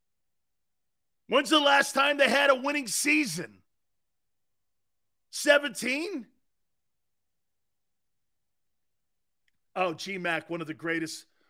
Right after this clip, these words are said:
moments in Super Bowl history. Foles coming over to the sideline. It's probably my favorite. Why don't we run the Philly special?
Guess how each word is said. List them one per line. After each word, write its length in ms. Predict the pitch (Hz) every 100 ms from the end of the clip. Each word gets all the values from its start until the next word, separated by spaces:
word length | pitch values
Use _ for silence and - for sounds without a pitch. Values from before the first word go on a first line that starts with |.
| -
moments 420 | 160 175 165 -
in 120 | 160
Super 380 | 120 - 190 170
Bowl 280 | - 156 147
history. 560 | 156 156 - 135 117 - _ _ -
Foles 280 | 185 170 160
coming 320 | - 160 160
over 220 | 160 151
to 140 | 156 165
the 120 | 147
sideline. 520 | - 156 156 156 147 - -
It's 140 | 214
probably 340 | - 226 226 196
my 160 | 139
favorite. 520 | 131 143 143 117 110 - _ _ _ _ _ _
Why 100 | 147
don't 80 | 165
we 80 | 170
run 200 | 170 170
the 40 |
Philly 240 | - 170 160
special? 540 | - 180 175 127 101